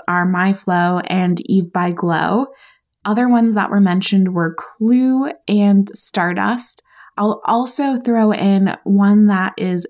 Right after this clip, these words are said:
in beta right now, should be launching really soon, called Boud,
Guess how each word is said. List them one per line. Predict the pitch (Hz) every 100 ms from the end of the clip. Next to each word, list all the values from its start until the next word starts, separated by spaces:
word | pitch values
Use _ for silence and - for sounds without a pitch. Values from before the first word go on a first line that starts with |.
| _
in | 208 220 220 196
beta | 175 190
right | 208 226 240
now, | 233 247
should | 240 196
be | 196 196
launching | 190 196 190 180
really | 185 202 202
soon, | - - 175 196 208
called | - 170 170 - 175
Boud, | 180 185 190 226